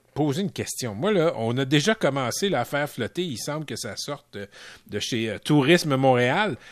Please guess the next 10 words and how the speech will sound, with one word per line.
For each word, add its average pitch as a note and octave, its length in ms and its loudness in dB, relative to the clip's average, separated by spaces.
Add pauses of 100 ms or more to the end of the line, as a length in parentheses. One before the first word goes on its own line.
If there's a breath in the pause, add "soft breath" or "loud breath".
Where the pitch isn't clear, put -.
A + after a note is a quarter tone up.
(260 loud breath)
le A#2+ 100 2
chiffre G#3+ 280 2
de D3+ 100 2
deux E3 240 6
cent F#3 240 2
trente F3+ 320 0
millions D3+ 560 2
de A#2+ 100 2
retombées. A#2 760 2 (600)
Écoute, - 460 -4